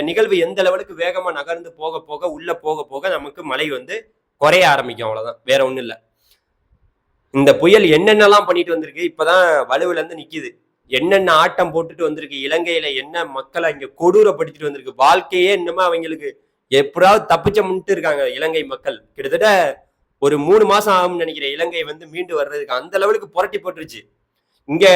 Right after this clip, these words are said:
நம்ம டெல்டா மாவட்டங்கள்லயும் பல இடங்கள்ல நல்ல மழை, எல்லா ஏரி குளங்களும் நிரம்பிருச்சு. சென்னையில பெரிய லெவல்ல மழை இல்ல, அந்த மழை பெய்யட்டுங்கிறேன். சென்னை, செங்கல்பட்டு இந்த மாவட்டங்கள்லாம். காஞ்சிபுரத்துலயும் மழையே இல்லையே, பெய்யட்டும், நல்லா பெய்யட்டும்.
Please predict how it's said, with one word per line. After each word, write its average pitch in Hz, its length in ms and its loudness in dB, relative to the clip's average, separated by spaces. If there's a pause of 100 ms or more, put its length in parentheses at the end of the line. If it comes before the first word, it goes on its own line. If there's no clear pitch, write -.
(220)
நம்ம 156 260 0 (340)
டெல்டா 202 300 2
மாவட்டங்கள்லயும் 185 720 0
பல 180 240 0
இடங்கள்ல 190 360 -4
நல்ல 165 260 -6
மழை, 165 320 -10
எல்லா 170 240 -2
ஏரி 170 280 -4
குளங்களும் 165 400 -8
நிரம்பிருச்சு. 151 460 -18 (580)
சென்னையில 208 540 4
பெரிய 185 220 0
லெவல்ல 185 300 0
மழை 160 280 -4
இல்ல, 175 200 -6 (420)
அந்த 139 180 -2
மழை 175 220 2
பெய்யட்டுங்கிறேன். 180 680 -2 (100)
சென்னை, 160 300 -2
செங்கல்பட்டு 147 540 -6
இந்த 135 80 -6
மாவட்டங்கள்லாம். 127 640 -4 (640)
காஞ்சிபுரத்துலயும் 180 640 2
மழையே 170 200 2
இல்லையே, 151 340 -4 (100)
பெய்யட்டும், 139 400 -4
நல்லா 151 160 -4
பெய்யட்டும். 147 440 -4